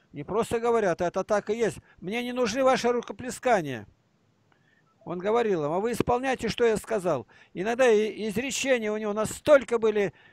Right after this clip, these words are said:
изящные, изящные в словесности, что люди их тут же брали как пословицы. Вот это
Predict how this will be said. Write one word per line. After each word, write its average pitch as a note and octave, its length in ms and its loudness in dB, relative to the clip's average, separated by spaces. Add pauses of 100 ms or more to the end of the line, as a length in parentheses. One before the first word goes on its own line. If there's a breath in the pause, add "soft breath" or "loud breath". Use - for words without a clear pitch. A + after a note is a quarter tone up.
(120)
изящные, E3+ 960 0
изящные F#3+ 440 -2
в - 60 -8
словесности, G#3 800 -2 (280 soft breath)
что - 200 0
люди B3+ 220 -4
их A#3+ 160 -4
тут D4 200 -2
же G3+ 120 0
брали A3+ 300 0
как G#3+ 200 -2
пословицы. F3+ 800 -2 (2750)
Вот G3 360 -18 (140)
это G3 500 -6